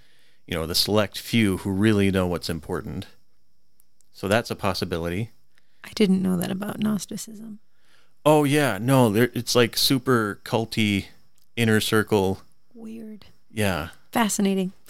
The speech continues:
Speaker 2: Anyways.
Speaker 1: Yeah, they were like, "Oh, yeah, you keep on worshiping God as you think of him, and we'll keep on telling you stories about him to keep you happy,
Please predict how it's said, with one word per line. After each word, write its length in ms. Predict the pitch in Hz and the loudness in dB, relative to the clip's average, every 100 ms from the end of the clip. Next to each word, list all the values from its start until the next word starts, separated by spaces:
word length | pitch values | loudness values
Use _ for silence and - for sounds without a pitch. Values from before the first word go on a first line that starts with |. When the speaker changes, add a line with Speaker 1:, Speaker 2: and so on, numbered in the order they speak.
| - - - | -12 -12 0
Speaker 2:
Anyways. 500 | 233 208 165 208 - - - - - | 4 6 4 0 -6 -10 -20 -20 -6
Speaker 1:
Yeah, 200 | 123 110 | 0 0
they 140 | 104 | 2
were 120 | 120 117 | 0 2
like, 240 | 117 113 - | 0 -2 0
"Oh, 60 | 156 | 2
yeah, 140 | 165 139 | 4 4
you 180 | 131 | 2
keep 240 | 151 160 151 | 0 -4 -2
on 160 | 139 | -2
worshiping 640 | 131 135 139 123 120 117 - - - - - | 0 -2 0 2 2 2 -8 -20 -20 -18 -2
God 260 | 131 123 | 2 2
as 140 | 120 104 | 0 -2
you 100 | 123 | -4
think 260 | 123 110 101 | 0 2 2
of 80 | |
him, 340 | 95 98 98 - - | 2 0 -2 -10 -4
and 80 | 117 | -2
we'll 120 | 113 | -2
keep 240 | - 120 | 0 2
on 100 | 113 | 2
telling 240 | 110 113 104 | 4 2 2
you 80 | 101 | 0
stories 380 | - 107 101 95 | 0 2 2 4
about 260 | 95 90 | 2 2
him 200 | - 95 | 0 -2
to 60 | - | -4
keep 240 | - 101 | -8 -4
you 80 | 92 | 0
happy, 460 | 95 92 90 90 | 0 0 -2 -4